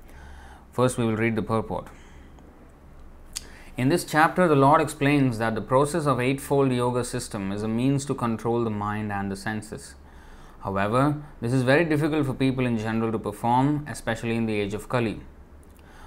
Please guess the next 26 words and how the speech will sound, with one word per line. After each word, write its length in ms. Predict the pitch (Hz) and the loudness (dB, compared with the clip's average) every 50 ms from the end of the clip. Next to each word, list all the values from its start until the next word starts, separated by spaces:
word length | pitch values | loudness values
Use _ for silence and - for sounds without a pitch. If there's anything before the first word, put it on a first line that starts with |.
| - - - | -18 -6 -2
Although 280 | - 120 131 156 180 | 0 2 4 4 6
the 100 | 185 185 | 6 6
eightfold 420 | 180 175 175 175 - 180 165 165 156 | 6 4 2 2 2 2 2 4 4
yoga 280 | 151 147 147 151 147 | 4 6 6 4 2
system 320 | 147 147 139 143 151 147 143 | 0 -2 -4 -2 0 0 0
is 120 | 131 120 | 0 0
recommended 460 | 123 120 120 - 123 127 131 139 143 | -2 -2 -2 0 0 0 2 2 2
in 80 | 143 143 | 2 0
this 180 | 147 143 143 | 0 0 -2
chapter, 460 | - 147 143 135 135 - 147 147 151 147 | -2 -2 -2 -2 -2 -2 -2 0 0 0
the 140 | 135 123 | -2 -2
Lord 240 | 117 117 123 131 139 | 0 2 4 4 4
emphasizes 680 | 135 127 127 - 131 120 - 131 139 139 135 139 131 | 2 0 -2 -4 -6 -2 2 2 2 2 2 0 -2
that 140 | 123 117 107 | -2 -4 -6
the 60 | 107 | -6
process 600 | 101 - 120 120 131 135 - 139 135 135 - - - - - - - - - - - - | -6 -4 -2 -2 -2 -2 -2 -4 -4 -4 -6 -12 -14 -16 -16 -16 -16 -16 -16 -16 -10 -10
of 160 | 110 - - | -10 -8 0
karma 300 | - 131 147 165 175 165 | 2 2 4 4 4 2
yoga, 360 | 156 135 120 104 90 80 82 - - | 2 2 2 0 -2 -6 -8 -10 -8
or 180 | - 117 113 - | -6 -6 -4 -2
acting 400 | 113 120 117 - - - 160 165 | -2 -2 -2 -4 -6 -4 -2 0
in 160 | 151 143 139 131 | 2 2 0 0
Krishna 300 | - 131 - - 139 131 | -2 -6 -4 -2 -4 0
consciousness, 680 | - 131 135 139 135 - 135 - 139 135 135 135 - - - - | 2 2 2 2 0 -4 -6 -4 -2 -2 -2 -2 -6 -10 -8 -8
is 100 | 117 104 | -8 -6
better. 300 | 95 95 95 - 90 | -6 -8 -8 -8 -10